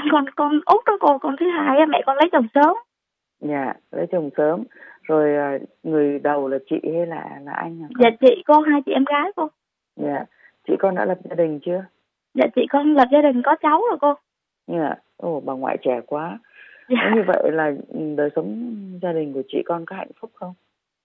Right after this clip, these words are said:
Speaker 1: Dạ, chị con khá giả hạnh phúc lắm cô.
Speaker 2: Ừ, chúc mừng chị con ha. Chị con
Speaker 1: Dạ.
Speaker 2: được mấy,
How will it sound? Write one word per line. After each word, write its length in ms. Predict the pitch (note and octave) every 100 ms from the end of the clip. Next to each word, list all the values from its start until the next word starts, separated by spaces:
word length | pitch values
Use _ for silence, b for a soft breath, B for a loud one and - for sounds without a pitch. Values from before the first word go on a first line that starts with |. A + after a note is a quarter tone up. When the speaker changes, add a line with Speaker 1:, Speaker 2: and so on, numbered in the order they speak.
| -
Speaker 1:
Dạ, 220 | A#3+ A3+ -
chị 80 | -
con 240 | C#4+ D4
khá 100 | D4+ E4 F#4+
giả 220 | - C4+
hạnh 180 | D4 B3+
phúc 160 | E4+ F#4+
lắm 100 | F#4+
cô. 220 | F#4 D4+ D4+ _ _ _
Speaker 2:
Ừ, 60 | - - - _ -
chúc 140 | G3+ -
mừng 180 | C#3+ C3
chị 80 | E3+
con 340 | D#3+ E3 D#3+
ha. 260 | E3+ G3 D#3 b b b -
Chị 60 | F3+
con 120 | G3
Speaker 1:
Dạ. 60 | -
Speaker 2:
được 160 | D#3+
mấy, 160 | E3